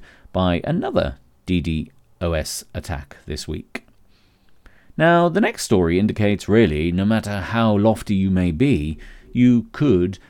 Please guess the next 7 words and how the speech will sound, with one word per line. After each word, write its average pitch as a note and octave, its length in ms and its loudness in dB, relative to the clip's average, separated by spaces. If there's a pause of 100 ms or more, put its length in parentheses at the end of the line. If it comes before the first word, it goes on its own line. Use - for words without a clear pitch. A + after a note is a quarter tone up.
(160)
be F#2+ 220 2
the F#2 120 0
subject D#2+ 540 -6
of D#2 320 -6
a D2+ 260 -6
cyber E2 640 -6
attack. - 460 -8